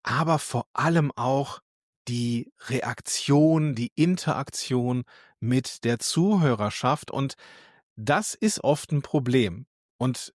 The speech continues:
es ist nicht nur ein Problem im Podcast, sondern es ist generell ein Problem. Wir wollen Interaktion haben, zum Beispiel in Social Media. Da ist es oft so, dass Interaktion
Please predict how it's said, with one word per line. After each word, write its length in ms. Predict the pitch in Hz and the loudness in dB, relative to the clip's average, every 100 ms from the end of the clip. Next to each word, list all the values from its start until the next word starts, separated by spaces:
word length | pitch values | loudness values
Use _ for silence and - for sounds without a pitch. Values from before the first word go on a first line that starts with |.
| _ _ | _ _
es 200 | 123 - | -2 -2
ist 320 | - 170 - | 0 0 2
nicht 240 | 156 214 - | 2 2 2
nur 140 | 185 | 2
ein 80 | 160 | 2
Problem 680 | - 143 123 131 127 127 117 | 0 0 2 4 4 2 -2
im 240 | 98 85 | -6 -6
Podcast, 720 | 90 113 131 - 165 202 214 | -6 -6 -6 -2 -2 0 -4
sondern 220 | 156 156 143 | 0 0 0
es 140 | - | -2
ist 240 | 139 - | -6 -10
generell 540 | - 123 123 98 110 117 | -4 0 0 0 -2 0
ein 240 | 98 90 | -4 -8
Problem. 500 | - - 82 65 - - - - - - - | -10 -12 -10 -12 -14 -20 -20 -20 -20 -20 -14
Wir 280 | - 135 110 | 0 0 2
wollen 480 | 113 143 185 220 254 - _ _ _ _ _ _ _ | 2 6 6 4 -2 -8 _ _ _ _ _ _ _
Interaktion 880 | 143 160 160 - - - 139 175 156 | 0 2 2 0 -4 0 0 2 0
haben, 340 | 143 143 135 127 | 0 2 0 -2
zum 300 | - 220 185 | 0 0 4
Beispiel 500 | 127 131 - - 123 | 2 2 0 -2 -2
in 160 | 117 | -4
Social 440 | 127 - 120 - 110 | -6 -2 -2 -2 -4
Media. 380 | 104 107 85 - | -4 -4 -8 -8
Da 260 | - - 156 | -10 -6 -4
ist 140 | 135 | -4
es 140 | 143 | -4
oft 260 | - 147 - | -2 -4 0
so, 220 | 143 139 - - - _ | 2 2 0 -14 -20 _
dass 180 | 117 | -8
Interaktion 920 | - 143 143 123 - - 123 131 143 | -2 0 0 0 -4 0 2 4 2